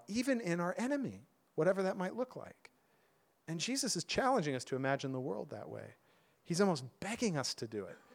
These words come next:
The people who are angry with Jesus are the people who are like, "No, no, no, no, no, no.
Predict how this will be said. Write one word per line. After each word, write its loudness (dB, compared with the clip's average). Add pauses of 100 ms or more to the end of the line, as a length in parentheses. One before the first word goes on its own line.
(800)
The -6
people 2
who 8
are 6
angry -2
with 2
Jesus -4
are -4
the -4
people -2
who 2
are 6
like, 6
"No, 2
no, 4
no, 4
no, 0
no, -4
no. -8